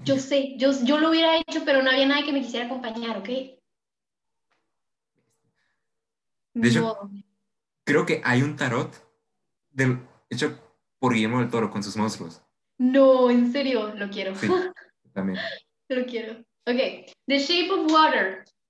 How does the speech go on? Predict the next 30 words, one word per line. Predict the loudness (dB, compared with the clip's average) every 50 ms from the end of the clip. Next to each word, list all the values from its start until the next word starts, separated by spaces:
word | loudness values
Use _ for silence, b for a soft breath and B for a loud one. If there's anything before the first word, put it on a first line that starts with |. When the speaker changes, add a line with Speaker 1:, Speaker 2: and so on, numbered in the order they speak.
| _ _ _
Speaker 2:
Ya, | -2 -2 0 0 0
ahora | 0 2 2 2
sí. | 0 0 -2 -4 -4 -8 B B B B B B B _ _
<laughs> | 2 4
Nos | 6 6 6 4 2
fuimos | 2 2 2 2 2
como | 2 2 4 4 4
diez | 4 4 2 2 2 2
minutos | 2 4 4 2 0 -2 -6 -8 -8 -10 -6 -4
atrás. | -4 -4 0 0 -2 2
Speaker 1:
Sí, | 2 2 2
sí, | 2
Speaker 2:
Otro | 2 2
Speaker 1:
bueno. | 2 4 4 2
Speaker 2:
lado. | 0 -2 B B B B B B B B B _ _ _ _ _ _ _ _ _ _ _ _ _ _ _ _ _ _ _ _ _ _ _ _ _
Shape | -6 -4 -2 -2
of | 0 2
Water, | 2 2 2 2 0 0
la | 0 0
historia | 0 -2 0 0 0 2 2 2 2 0 -2 -4 -8 -12
de | -4 -2 0 0 0 -2 -4 -8 -14 -20 _ _ _ _ _ _ _ _ _ _ _ _ _
una | -4 -2 0 2 2 2 2
muchacha | 0 -2 -2 -2 -4 -6 -6 -6 -6 -4 -4 -4 -4 -6 -10 -16 _ _ _ _ _ _ _ _ _ _ _
muda | -6 -4 -2 0 0 0 0 -2 -4 -4 -12 -20 _ _
que | -6 -6 -4
se | -2
enamora | -4 -4 -4 -4 -4 -4 -4 -4 -4
de | -4 -4 -4
un | -4 -4 -4
monstruo | -2 -2 -2 -4 -4 -8 -8 -6 -4 -2 0 0 0 0 -2 -2 -6 -8 -14 -20 _